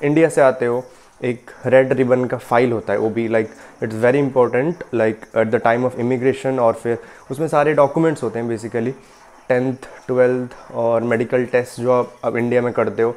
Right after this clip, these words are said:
वो सब कुछ होता है उसमें। और सबसे main चीज़ जो डॉक्यूमेंट होने वाला है आपका Philippines में,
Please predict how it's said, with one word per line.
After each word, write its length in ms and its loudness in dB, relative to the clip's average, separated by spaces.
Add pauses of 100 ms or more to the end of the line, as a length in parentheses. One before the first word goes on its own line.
(360)
वो 80 0
सब 300 -2
कुछ 160 -2
होता 200 -2
है 60 0
उसमें। 280 -8 (320)
और 80 -4
सबसे 300 -4
main 440 0
चीज़ 280 0
जो 120 2
डॉक्यूमेंट 480 -2
होने 200 0
वाला 240 0
है 60 4
आपका 300 -2 (440)
Philippines 560 -2
में, 180 -4